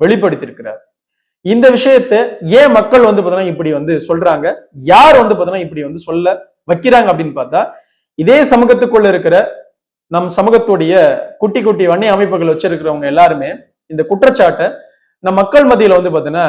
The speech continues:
திணிச்சுக்கிட்டே இருக்காங்க. உண்மையில என்ன சொல்றாங்க அப்படின்னா இது பொது சொத்து நலவாரியத்துக்கு கீழே தான் வரணும், பொது சொத்து நலவாரியத்துக்குள்ள வந்துச்சு அப்படின்னா கண்டிப்பா வந்து பாத்தீங்கன்னா இந்த மக்களுக்கு பெரிய நன்மை நடந்துரும். ஐயாவும் சின்ன ஐயாவும் வந்து பாத்தீங்கன்னா இந்த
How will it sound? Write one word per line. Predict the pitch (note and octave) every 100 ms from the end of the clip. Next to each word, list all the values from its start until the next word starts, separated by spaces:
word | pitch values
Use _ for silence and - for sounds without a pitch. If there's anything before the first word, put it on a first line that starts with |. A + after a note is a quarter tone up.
| C3 -
திணிச்சுக்கிட்டே | B3 C#4 C#4 G#3+ F#3+ E3
இருக்காங்க. | C#3 - _ _ _ -
உண்மையில | D#3+ A3 C4 C4 B3
என்ன | A3+ -
சொல்றாங்க | G3+ G3+ F#3+
அப்படின்னா | D#3 D3 F#3+ - - _ _ _ -
இது | F#3 G3+
பொது | A3+ B3+
சொத்து | C4+ C4 A#3 G#3
நலவாரியத்துக்கு | A3 B3+ A#3 - -
கீழே | F#3+ F#3
தான் | F#3 D#3+
வரணும், | C#3+ C3+ D#3 - - _ _ -
பொது | A3+ A#3+
சொத்து | B3+ A#3+ G3
நலவாரியத்துக்குள்ள | G#3 A#3 A3 G#3+ G3 F3 E3+
வந்துச்சு | F#3 - A3 G3 D3 - _ _ D3+
அப்படின்னா | D#3+ D#3 D3+ A#3 - - _ F3+
கண்டிப்பா | A3 C4 C4 A3+
வந்து | G3+
பாத்தீங்கன்னா | G3 G#3+
இந்த | F#3
மக்களுக்கு | F3 A3+ A#3+ A#3 D#3+
பெரிய | F3+ A#3 C#4
நன்மை | G#3+ G3 E3+
நடந்துரும். | D#3 D3+ C#3 D3 B2+ - - G#3+
ஐயாவும் | A#3+ A#3+ A3+ A3 - - -
சின்ன | A#3 A#3 G#3+
ஐயாவும் | F#3+ G#3+ G3+
வந்து | F#3+
பாத்தீங்கன்னா | E3+ D3+ G3 D4+ - _ _ _ _ F3+
இந்த | F#3+